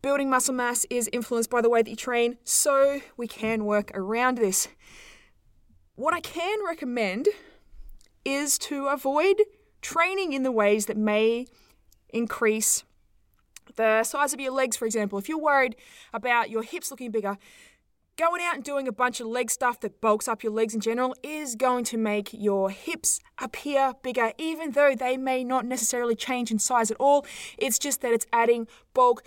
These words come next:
to that general lower half of your body, which makes things look bigger and can create the appearance of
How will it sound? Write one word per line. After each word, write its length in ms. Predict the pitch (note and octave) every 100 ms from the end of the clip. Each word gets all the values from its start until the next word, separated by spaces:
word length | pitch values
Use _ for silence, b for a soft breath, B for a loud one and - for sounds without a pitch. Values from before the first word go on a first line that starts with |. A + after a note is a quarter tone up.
| b
to 140 | - B3+
that 200 | A#3 G3+
general 380 | A#3+ A#3+ A3+ G#3+
lower 360 | G3+ A3 G#3+
half 520 | G3+ - A#3 A#3 A#3+ B3+
of 60 |
your 140 | A#3 G3+
body, 400 | A#3 B3+ C#4+ D#4 B B B
which 280 | B3+ C4 - - -
makes 260 | G3+ F#3+
things 260 | G#3 G3 G3
look 160 | G3
bigger 220 | D#4 D#4 D4+ _ _ _ _ _ _ _ _ -
and 240 | A#3+ A#3+
can 320 | - A#3+ A#3+
create 400 | A#3 A#3+ A#3 A3+
the 140 | A3+ A#3+
appearance 420 | - A#3+ A3 G3+
of 260 | - G#3+